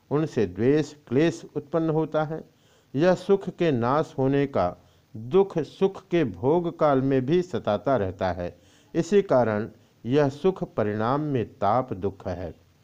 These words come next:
संस्कार दुख। सुख के भोग के जो संस्कार चित्त पर पड़ते हैं,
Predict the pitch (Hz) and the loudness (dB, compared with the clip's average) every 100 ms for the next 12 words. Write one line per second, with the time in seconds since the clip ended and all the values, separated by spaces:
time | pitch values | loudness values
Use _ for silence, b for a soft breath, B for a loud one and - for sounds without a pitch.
0 | b b b b - 165 160 - - 151 | b b b b -6 -2 -2 -2 2 4
1 | 165 113 104 - - - - b b b | 4 2 -4 -6 -12 -16 -18 b b b
2 | - - 196 190 214 208 165 127 175 185 | -4 0 0 0 2 2 2 2 2 0
3 | 180 196 180 180 175 147 120 - 143 156 | 0 2 2 2 0 0 -2 0 2 2
4 | 156 151 143 - 160 151 - 104 98 175 | 2 -2 -6 -4 0 0 0 -4 -2 -2
5 | 160 104 92 | 0 -2 -6